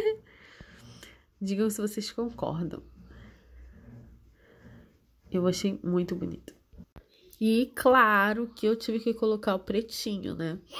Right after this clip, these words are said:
Porque o pretinho combina com tudo. Pessoal, repara minha voz, essas fungadas não, é que eu tô com a minha rinite alérgica atacadíssima, tá? Mas vamos continuar.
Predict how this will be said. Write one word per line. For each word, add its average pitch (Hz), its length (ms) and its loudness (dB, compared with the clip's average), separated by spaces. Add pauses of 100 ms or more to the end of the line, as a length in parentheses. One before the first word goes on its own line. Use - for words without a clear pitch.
(500)
Porque - 160 0
o 160 60 6
pretinho 180 600 2
combina 175 360 -2
com 196 200 -4
tudo. - 380 -4 (520)
Pessoal, 175 280 4
repara 160 380 0
minha 190 240 0
voz, 160 460 2
essas 165 260 -2
fungadas 165 560 -2
não, 156 120 -2
é 175 60 -2
que 170 180 -2
eu 185 100 2
tô 175 420 0 (360)
com - 60 -6
a 170 40 0
minha 175 140 0
rinite 170 380 -2
alérgica 160 480 -4 (180)
atacadíssima, 180 1500 0
tá? 151 260 -6 (1500)
Mas 170 120 0
vamos 156 200 0
continuar. 180 540 0